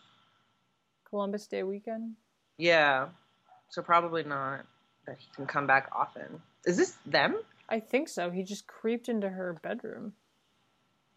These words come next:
Speaker 2: Maybe she's dreaming?
Speaker 1: There's, like, extra hands here, right? There's too
Speaker 2: <laughs>
Speaker 1: many hands.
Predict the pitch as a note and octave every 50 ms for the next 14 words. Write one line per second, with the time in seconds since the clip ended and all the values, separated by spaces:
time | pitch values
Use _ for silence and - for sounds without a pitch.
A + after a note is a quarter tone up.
0 | _ _ _ _ _ _ _ _ _ _ _ _ _ _ _ _ _ _ _ _
1 | _ _ _ _ _ _ _ _ _ _ _ _ _ _ _ _ _ _ _ -
2 | D#3+ F3 G3 G3 - G#3+ F#3+ - - - - - C#3 G3+ C#4+ - - - - -
3 | - _ _ _ _ _ _ _ _ _ _ - G#3 G#3 G#3 C4 C4 B3+ - -
4 | G#3+ G#3+ - - - G3+ F3 - F3 E3+ D#3 D#3+ - - F#3+ - - - - -
5 | - - - - - - _ _ - A3+ G3+ - - A3 A3 A#3 A#3 A3+ G#3 A#3
6 | B3 C4 C4+ C4 C4 C#4+ - G4+ F#4 B3+ B3